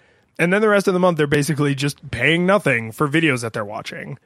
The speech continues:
So I wonder if that, could that hurt creators? Like, would Google take notice of that lost revenue?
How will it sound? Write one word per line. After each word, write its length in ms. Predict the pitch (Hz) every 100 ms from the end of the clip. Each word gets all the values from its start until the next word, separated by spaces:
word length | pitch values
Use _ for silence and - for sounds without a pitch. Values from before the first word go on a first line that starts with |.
| _ _ _
So 140 | - 139
I 60 |
wonder 420 | 143 160 165 143
if 240 | 135 139 131
that, 280 | 143 151 -
could 140 | 151
that 140 | 147
hurt 280 | 139 175 175
creators? 760 | - 131 120 160 196 196 190 -
Like, 180 | 127
would 200 | 127 120
Google 320 | - 143 165 165
take 220 | 151 139
notice 340 | 131 147 151
of 60 | 147
that 160 | 127 120
lost 280 | 131 139
revenue? 520 | 107 120 156 170 180